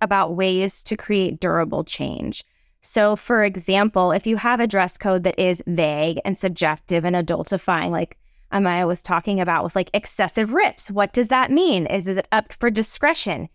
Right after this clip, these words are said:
If the answer is yes, it's up for discrimination. And we know in the facts that it is about discrimination. There was a great report put out,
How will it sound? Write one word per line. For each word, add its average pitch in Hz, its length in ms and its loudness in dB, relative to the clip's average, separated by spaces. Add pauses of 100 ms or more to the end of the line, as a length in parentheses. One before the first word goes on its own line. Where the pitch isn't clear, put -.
(180)
If - 140 -4
the 277 180 0
answer 269 320 2
is 220 220 2
yes, 269 400 2
it's 247 160 0
up 240 140 2
for 247 140 2
discrimination. 202 920 -2 (340)
And 226 140 4
we 233 160 4
know 233 260 6
in 214 120 4
the 185 80 2
facts 165 460 -2
that 196 120 0
it 175 100 0
is 247 180 2
about 170 280 0
discrimination. 156 840 -4
There 165 100 2
was 170 180 0
a 185 60 2
great 185 280 0
report - 560 -2
put 190 160 -4
out, 175 320 2